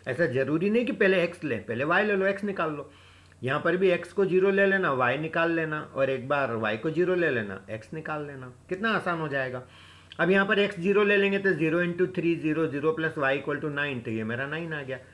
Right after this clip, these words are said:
और एक बार वाई को ज़ीरो ले लो, तो वाई को ज़ीरो लेंगे तो ये थ्री एक्स इक्वल टू नाइन, तो एक्स मेरा थ्री हो गया। इसी तरह से यहाँ पे एक्स को ज़ीरो ले लो, तो ये टू वाई इक्वल टू एट, तो वाई फ़ोर हो गया।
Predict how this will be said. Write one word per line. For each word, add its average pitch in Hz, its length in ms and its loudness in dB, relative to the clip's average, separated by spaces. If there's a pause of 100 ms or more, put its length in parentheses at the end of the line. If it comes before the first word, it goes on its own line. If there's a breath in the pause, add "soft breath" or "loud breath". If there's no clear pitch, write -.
(540 loud breath)
और 120 260 0
एक 143 260 -4
बार 180 140 6
वाई 151 200 4
को 208 140 2
ज़ीरो 202 260 4
ले 190 140 2
लो, 175 140 2
तो 165 140 -2
वाई 131 200 2
को 165 120 -4
ज़ीरो 156 240 0
लेंगे 151 260 0
तो 151 140 -6
ये 143 460 -2
थ्री 143 120 -6
एक्स 151 220 -4
इक्वल 151 240 -4
टू 160 100 -4
नाइन, 151 340 -2
तो 117 100 -6
एक्स 110 180 -8
मेरा 123 260 0
थ्री 175 220 -6
हो 170 120 0
गया। 139 180 -6 (1000 loud breath)
इसी 196 200 -2
तरह 208 220 2
से 202 120 4
यहाँ 175 200 2
पे 196 100 2
एक्स 175 160 -4
को 202 140 2
ज़ीरो 185 280 4
ले 185 140 6
लो, 180 180 4
तो 160 120 -2
ये 147 140 -2
टू 147 160 -4
वाई 151 200 2
इक्वल 151 220 -2
टू 151 100 -4
एट, 147 220 0
तो 139 80 -2
वाई 113 200 0
फ़ोर 190 260 0
हो 190 100 2
गया। 156 200 -2